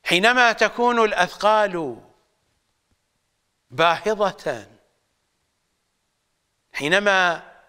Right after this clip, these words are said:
تكون الأمور عسيرة،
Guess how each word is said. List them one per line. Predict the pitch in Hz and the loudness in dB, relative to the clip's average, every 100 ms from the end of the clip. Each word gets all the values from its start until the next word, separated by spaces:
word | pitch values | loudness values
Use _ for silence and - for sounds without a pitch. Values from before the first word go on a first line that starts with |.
| _ _ _ - | _ _ _ -4
تكون | 170 - 214 208 | -4 0 -2 0
الأمور | 190 160 170 190 214 202 180 139 - _ _ _ _ _ _ _ _ _ _ _ _ _ _ _ _ | -2 -4 -4 -2 0 0 -2 -4 -10 _ _ _ _ _ _ _ _ _ _ _ _ _ _ _ _
عسيرة، | - 143 151 208 233 208 185 - 139 98 | 0 0 0 -2 0 -2 -4 -8 -12 -14